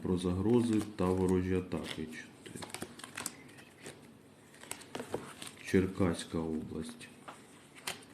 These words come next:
Військовий захист, бачите, так може показувати відпрацювання нашими військовими. Серйозних загроз не несе. Ось так.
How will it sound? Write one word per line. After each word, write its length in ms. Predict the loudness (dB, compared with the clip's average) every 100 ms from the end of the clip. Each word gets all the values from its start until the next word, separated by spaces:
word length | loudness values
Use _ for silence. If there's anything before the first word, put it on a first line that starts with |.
| -20 -20 -20 -18 -18 -18 -20 -4
Військовий 480 | 4 4 10 12 12
захист, 420 | 12 10 6 0
бачите, 420 | 4 4 4 2 0
так 280 | 6 6
може 260 | 8 8 8
показувати 500 | 6 4 6 6 6
відпрацювання 760 | 6 6 4 4 6 6 6
нашими 360 | 0 -2 0 2
військовими. 560 | 2 0 2 4 2 2
Серйозних 460 | 6 8 10 10
загроз 360 | 10 10 10 10
не 240 | 10 8
несе. 440 | 8 6 4 2 0 -4 -14 -18 -18 -20 -20 -20 -20 -20 -14 -12 -12 -12 -8 -6 -6 -6 -6 -4 -4 0
Ось 220 | 2 2
так. 240 | 0 0